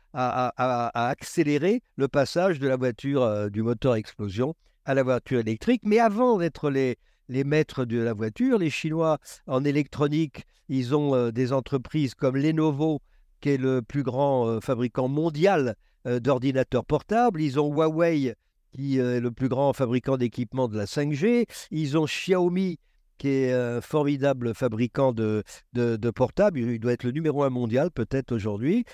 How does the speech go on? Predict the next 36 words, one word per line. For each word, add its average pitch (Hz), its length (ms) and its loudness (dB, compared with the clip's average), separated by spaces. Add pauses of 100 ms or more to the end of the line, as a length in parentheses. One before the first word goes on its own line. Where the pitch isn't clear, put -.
parce 127 140 -6
que - 80 -2
les 131 120 0
Chinois 147 360 -2
achètent - 480 -2 (180)
leurs 131 140 2
propres 165 340 -2
produits 139 380 0
aujourd'hui 123 420 0
alors 110 160 -2
qu'ils 123 180 -4
n'en 110 100 0
voulaient 101 200 -6
pas. 220 240 2 (240)
Dans 160 140 2
l'électroménager, 165 1120 0 (340)
Haier 175 460 2
et 143 260 2
Hisense 143 360 -2
sont 143 140 -4
les 139 120 0
deux 165 160 0
leaders 160 360 2
mondiaux. 139 540 2 (360)
Euh, 156 340 2 (240)
et, 156 180 0 (280)
et, 156 240 -2
et 180 100 4
puis 277 180 0
surtout, 208 520 0 (260)
euh, 143 220 0
ces 156 180 -2
fameux 175 380 2
gafa, 147 560 0 (400)
euh, 120 140 2
qui, 127 220 -8